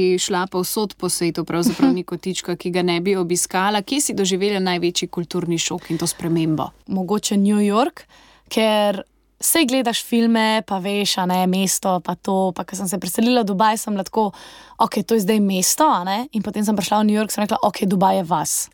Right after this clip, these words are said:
Speaker 2: Na vsakem koraku stolpnice, na vsakem koraku drugačni ljudje, na vsakem koraku se nekaj dogaja, se nekaj prodaja. Je tako res,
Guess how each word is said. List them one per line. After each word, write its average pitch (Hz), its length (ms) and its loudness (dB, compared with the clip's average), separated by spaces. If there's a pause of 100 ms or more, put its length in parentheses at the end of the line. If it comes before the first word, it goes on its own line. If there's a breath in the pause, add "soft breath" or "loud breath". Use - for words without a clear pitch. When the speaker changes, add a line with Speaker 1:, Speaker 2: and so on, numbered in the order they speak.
(400 loud breath)
Speaker 2:
Na 214 100 -4
vsakem 247 340 2
koraku 226 340 0
stolpnice, 220 560 -2
na 208 100 -2
vsakem 214 280 0
koraku 202 580 0
drugačni 196 600 0
ljudje, 196 520 2 (260 loud breath)
na 214 120 -2
vsakem 220 280 0
koraku 208 320 0
se 214 120 -2
nekaj 214 240 0
dogaja, 202 400 2
se 202 140 -6
nekaj 202 220 -4
prodaja. 196 680 2 (380 loud breath)
Je 226 160 0
tako 247 240 2
res, - 520 -2